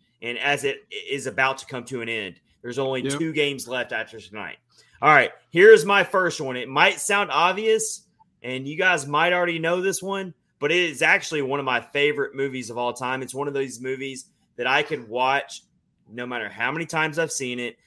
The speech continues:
Speaker 1: I can recite it. I can, uh, it doesn't matter. I'm still gonna watch it. It doesn't matter.
Speaker 2: Is it Porky's?
Speaker 1: Fight
Speaker 2: Is it
Speaker 1: Club.
Speaker 2: Porky's?
Speaker 1: Fight Club.
Speaker 2: You know what?
Speaker 1: Fi-,
Speaker 2: That is
Speaker 1: Fight
Speaker 2: one of
Speaker 1: Club,
Speaker 2: my
Speaker 1: Brad
Speaker 2: favorite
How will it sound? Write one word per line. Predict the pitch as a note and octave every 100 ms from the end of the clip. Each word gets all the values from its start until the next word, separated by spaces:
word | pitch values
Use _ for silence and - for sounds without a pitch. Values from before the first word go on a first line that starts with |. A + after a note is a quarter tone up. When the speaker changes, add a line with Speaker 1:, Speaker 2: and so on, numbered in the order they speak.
| -
Speaker 1:
I | A2
can | A#2+ G#2+
recite | G2 - B2 D3+ F3+
it. | F#3+ - _ _ _ -
I | G2+ G2+
can, | - G#2+ G2+ G2
uh, | F2+ F#2 E2+ D2+ - -
it | C#3
doesn't | G3 G#3+
matter. | F#3 A3+ E3+
I'm | G#2
still | G#2+ E3+
gonna | E3
watch | C3 D#3 F#3+ -
it. | - _ -
It |
doesn't | B2 E3+ D3
matter. | D#3+ D3
Speaker 2:
Is |
it | C3+
Porky's? | - F3 F#3 F3+ -
Speaker 1:
Fight | - F3+ F3
Speaker 2:
Is | C3+
it |
Speaker 1:
Club. | C3 A#2
Speaker 2:
Porky's? | D3 D#3+ - _
Speaker 1:
Fight | - G3 G#3+ G#3+
Club. | C#3+ F#3+ F#3 D#3+ B2 E2+ _ _ _ _ _ _ _ _ - _ - - - - _ _ _ _ - - - - _ _ _ _ -
Speaker 2:
You | D3
know | D#3
what? | D#3 E3 E3+ - - _ _ -
Speaker 1:
Fi-, | - -
Speaker 2:
That | C#3 C#3
is | C#3 B2+
Speaker 1:
Fight | F#3+ G#3 C3
Speaker 2:
one |
of |
Speaker 1:
Club, | G#3 G3+
Speaker 2:
my | C#3
Speaker 1:
Brad | E3 G3+
Speaker 2:
favorite | G#3+